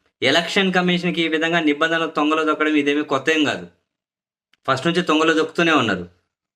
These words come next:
అల్లు అర్జున్ పోతే అక్కడ జనాలు వస్తే ఆయన మీద కేసు పెట్టడం ఏంటో, అక్కడ ఎస్పీ మీద ఛార్జ్ మెమో ఇచ్చి విచారణ చేయడం ఏంటో, అదే సమయంకి రామ్ చరణ్, పవన్ కళ్యాణ్తో కలిపి అక్కడ జనాలు వస్తే వాళ్ళ మీద ఏం చర్యలు తీసుకోకపోవడం ఏంటో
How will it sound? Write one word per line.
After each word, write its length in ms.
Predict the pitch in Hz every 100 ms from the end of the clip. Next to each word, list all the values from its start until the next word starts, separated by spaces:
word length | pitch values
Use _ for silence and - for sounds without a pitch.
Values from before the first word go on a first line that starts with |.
| -
అల్లు 240 | 123 143
అర్జున్ 340 | 165 160 170 165
పోతే 200 | 170 165
అక్కడ 200 | 160 170 156
జనాలు 320 | 151 156 160
వస్తే 280 | 156 - 135 139 185 - _ _ _ _
ఆయన 240 | 120 139 160
మీద 180 | 175 170
కేసు 240 | 170 165
పెట్టడం 360 | 165 170 165 165
ఏంటో, 280 | 160 139 110 92 - _ _ _ _ _ _ _ _ _
అక్కడ 240 | 139 170 160
ఎస్పీ 360 | 151 147 185
మీద 260 | 170 165 165 160 160 - _ -
ఛార్జ్ 320 | 160 156 160
మెమో 260 | 170 165 160
ఇచ్చి 220 | 156 151
విచారణ 420 | 151 131 156 160 165
చేయడం 320 | 165 160 160
ఏంటో, 260 | 156 143 113 92 _ _ _ _ -
అదే 220 | 147 180
సమయంకి 380 | 180 185 180 175
రామ్ 240 | 160 165 175
చరణ్, 260 | 175 170
పవన్ 300 | 165 160 165 165
కళ్యాణ్తో 300 | 170 165 160
కలిపి 240 | 160 156
అక్కడ 260 | 143 143 160
జనాలు 360 | 165 160 160 160
వస్తే 160 | 156 160
వాళ్ళ 280 | 143 147 165
మీద 180 | 165
ఏం 160 | 156 156
చర్యలు 300 | 160 160 156
తీసుకోకపోవడం 640 | 156 - 156 156 151 147 143
ఏంటో 180 | 120